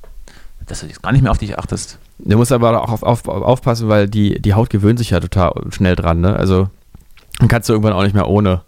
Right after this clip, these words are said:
Speaker 2: Also deswegen.
Speaker 1: Mhm. Das ist für mich kein Argument, mein Kleiner. So, hast du jetzt noch ein letztes Wort? Ansonsten, ansonsten wird's hier ein,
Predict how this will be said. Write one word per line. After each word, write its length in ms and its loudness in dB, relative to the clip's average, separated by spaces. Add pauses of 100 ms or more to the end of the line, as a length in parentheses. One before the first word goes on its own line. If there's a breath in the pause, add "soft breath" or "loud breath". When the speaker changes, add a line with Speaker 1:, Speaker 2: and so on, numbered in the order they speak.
Speaker 2:
Also 220 -4
deswegen. 460 0 (2000 soft breath)
Speaker 1:
Mhm. 460 4 (1800)
Das 120 -8
ist 140 0
für 100 2
mich 160 4
kein 180 2
Argument, 480 0 (100)
mein 140 -2
Kleiner. 400 0 (500 loud breath)
So, 140 4
hast 140 4
du 40 0
jetzt 100 0
noch 80 4
ein 60 4
letztes 300 0
Wort? 220 2
Ansonsten, 560 0 (1120 soft breath)
ansonsten 380 0
wird's 160 0
hier 140 2
ein, 220 -6